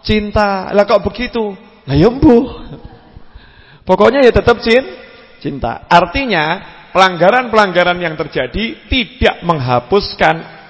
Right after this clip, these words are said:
nama cinta. Sebab cinta itu rasa yang ada di dalam dada. Tidak bisa dihapus sama, sama perbuatan yang berlawanan, nggak bisa.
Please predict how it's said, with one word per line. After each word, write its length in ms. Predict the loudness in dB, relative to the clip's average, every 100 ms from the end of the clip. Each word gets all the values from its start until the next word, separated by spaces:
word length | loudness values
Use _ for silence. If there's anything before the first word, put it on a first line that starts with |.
| -10
nama 520 | -2 0 0 -2 0 0 -2 -10 -18 -20 -20 _ -20 _
cinta. 720 | -4 -2 -4 -8 -10 -12 -18 -20 _ _ _ _ _ _ _ _ -20 _ -20 -20
Sebab 320 | -14 -8 -8 -6
cinta 360 | -8 -6 -6 -6
itu 280 | -8 -8 -10 -18 _ _
rasa 640 | -4 -2 -2 -4 -6 -4
yang 160 | -4 -6
ada 280 | -10 -6 -6
di 80 | -4
dalam 480 | -4 -4 -2 -4 -6 -18 -20 _ -6
dada. 560 | -4 -4 -6 -6 -8 -20 _ _ _ _ _ _ _ _
Tidak 240 | -4 -2 -2
bisa 220 | -2 -4
dihapus 480 | -2 -4 -4 -6 -4
sama, 300 | -4 -4 -4 -6 -12 -20 -18
sama 240 | -8 -4
perbuatan 640 | -4 -4 -2 -2 0 -2 -2
yang 160 | -10
berlawanan, 720 | -8 -4 -4 -2 -4 -6 -10 -8
nggak 180 | -6
bisa. 240 | -6 -10